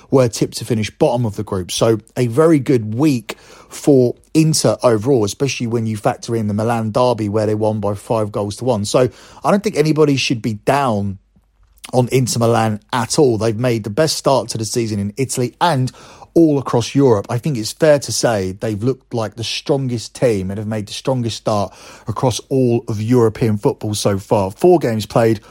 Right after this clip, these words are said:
four wins, twelve points, thirteen goals, and just a single goal conceded. So I would have them shorter here against the bottom team in the league. Empoli also have a hundred, a one hundred percent record of losing.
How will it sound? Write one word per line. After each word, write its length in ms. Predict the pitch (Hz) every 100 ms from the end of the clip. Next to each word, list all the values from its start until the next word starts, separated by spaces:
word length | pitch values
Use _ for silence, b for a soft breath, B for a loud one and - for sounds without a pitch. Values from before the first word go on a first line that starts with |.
| B
four 440 | - - 208 165 123
wins, 380 | 120 120 117
twelve 420 | - - 180 165 -
points, 460 | 139 120 117 -
thirteen 800 | - - 208 202 175 - 147 127
goals, 400 | 127 123 120 - B B B B
and 140 | - 110
just 240 | 123 -
a 80 | 113
single 720 | - - - 151 139 135 127 - 147
goal 420 | - 120 117 117 -
conceded. 720 | - 107 - - 131 101 95
So 280 | - 135 123 B B B B 156
I 80 | 202
would 160 | 220
have 220 | 170 147
them 100 | 131
shorter 480 | 120 - - 170 123
here 240 | 107 104 104
against 380 | 123 113 123 -
the 160 | 127 110 _
bottom 440 | 175 147 - 135 127
team 400 | - 127 120 120 -
in 320 | 135 127 101
the 120 | 117
league. 420 | 123 135 101 - -
Empoli 320 | 202 185 175
also 240 | 175 180
have 100 | 151
a 60 | 123
hundred, 420 | 135 123 113 107
a 60 | 127
one 280 | 123 120 120
hundred 180 | 113 101
percent 200 | - 90
record 380 | 127 139 135 - b b b b
of 300 | 131 127 113 -
losing. 720 | 120 143 151 143 107 87 92